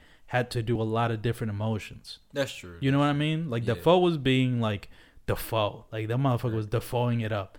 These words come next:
Speaker 1: Reminded
Speaker 2: Yeah.
Speaker 1: me of the Green Goblin too,
Speaker 2: <laughs>
Speaker 1: like, Green Goblin in nineteen, in the eighteen nineties. It was crazy.
Speaker 2: True, true, true, true.
Speaker 1: Yeah, but, um, yeah. Uh, what else do you like about the movie?
Speaker 2: Oh, um,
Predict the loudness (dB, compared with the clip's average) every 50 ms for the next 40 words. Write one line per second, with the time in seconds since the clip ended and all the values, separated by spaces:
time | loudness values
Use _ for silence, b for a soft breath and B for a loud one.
0 | b b -6 -2 0 2 2 2 2 0 0 0 0 -2 0 0 2 2 2 2
1 | 2 2 2 0 0 -2 -4 -4 -6 -8 -10 -6 -4 -4 -2 -2 -2 -4 -6 -10
2 | B B B B B -16 -8 0 2 2 4 4 4 4 4 2 2 2 0 0
3 | 2 0 0 0 0 -2 -4 -6 -4 -4 -2 -2 -2 -4 -4 -4 -4 -4 -4 -4
4 | -4 -4 -4 -6 -8 -10 -12 -14 -10 -6 -6 -6 -6 -6 -6 -6 -4 -4 -4 -6
5 | -8 -12 -12 -16 -12 -10 -8 -8 -8 -10 -12 -16 -16 -16 -16 -16 -18 -20 -20 -20
6 | -20 -20 -20 -16 -8 -4 -4 -2 -2 -4 -6 -4 -2 -2 0 0 0 0 0 -2
7 | -2 -4 -6 -8 -10 -14 -20 _ _ _ _ _ _ _ _ _ -2 0 0 0
8 | 0 -4 -4 -4 0 2 4 6 6 6 6 4 2 2 4 4 2 2 2 0
9 | -2 -4 -6 -12 -10 -4 -2 0 0 0 -2 -2 -4 -4 -6 -8 -8 -8 -10 -12
10 | -12 -14 _ _ _ _ -12 -10 -8 -8 -8 -10 -10 -14 -14 -12 -10 -8 -6 -6
11 | -4 -4 -6 -6 -8 -10 -12 -16